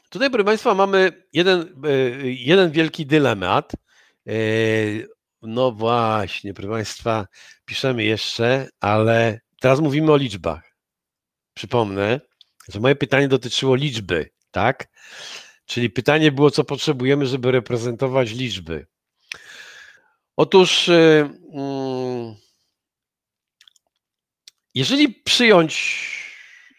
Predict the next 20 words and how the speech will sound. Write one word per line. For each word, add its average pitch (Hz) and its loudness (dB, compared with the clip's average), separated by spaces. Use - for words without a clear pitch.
uprościć 170 2
sprawę, 104 2
żeby 117 -16
to 139 -2
jakoś 135 -2
wyjaśnić, 117 -4
żeby 147 2
uprościć 202 2
sprawę 101 -2
i 170 -12
zakładając, 185 0
że 139 -2
proces, 165 -2
automatyzacja 143 0
procesu 151 -8
przetwarzania 147 -4
informacji 135 -2
dotyczy 123 -8
tylko 135 -2
liczb. 107 -6